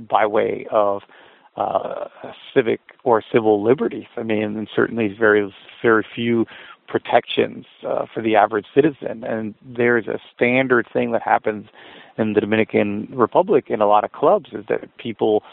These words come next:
who are too phenotypically black looking, this is kind of ironic in a country where the majority of people are black, who are routinely denied entrance to clubs. And the excuse always is, "Oh, this is a private party." This happens so much that the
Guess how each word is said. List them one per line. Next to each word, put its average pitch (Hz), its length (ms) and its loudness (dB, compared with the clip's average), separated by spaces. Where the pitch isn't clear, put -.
who 113 360 2
are 113 200 4
too 127 400 2
phenotypically 120 680 0
black 110 320 2
looking, 104 460 -2
this 107 160 -10
is 110 80 -20
kind - 120 0
of 98 60 -2
ironic 104 520 2
in 98 60 -4
a 101 60 -8
country 104 300 -6
where 107 100 -6
the 107 80 -4
majority 107 380 0
of 101 60 -10
people 107 240 -6
are 98 40 -4
black, 117 380 0
who 113 80 0
are 107 200 4
routinely 123 640 -2
denied 117 340 2
entrance 110 440 -2
to 110 60 -14
clubs. - 420 -2
And 101 320 0
the 110 80 0
excuse 113 420 -4
always 107 320 2
is, 104 240 0
"Oh, 123 160 2
this 104 140 -6
is 104 80 -8
a 104 60 0
private - 380 -2
party." - 360 -2
This 127 100 2
happens 135 440 -2
so 120 160 2
much 117 240 0
that 110 400 2
the 107 560 -4